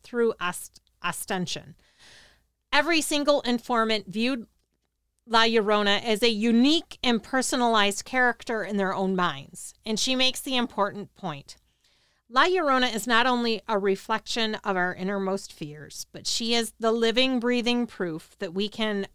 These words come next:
overcome them as well. Her narrative, passed down for centuries, is a reminder that our voices are being listened to and acknowledged.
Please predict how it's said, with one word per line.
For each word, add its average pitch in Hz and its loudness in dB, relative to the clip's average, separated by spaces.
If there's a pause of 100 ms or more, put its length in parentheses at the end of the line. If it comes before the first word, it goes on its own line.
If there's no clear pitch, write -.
overcome 233 0
them 220 2
as 240 -4
well. 254 2 (360)
Her 254 2
narrative, 269 4 (140)
passed 240 2
down 226 0
for - -8
centuries, 180 0
is 226 -4
a 247 -2
reminder 247 2
that 196 -2
our 226 2
voices 208 -2
are 196 0
being 190 -2
listened 277 -2
to 233 0
and 214 2
acknowledged. 165 -4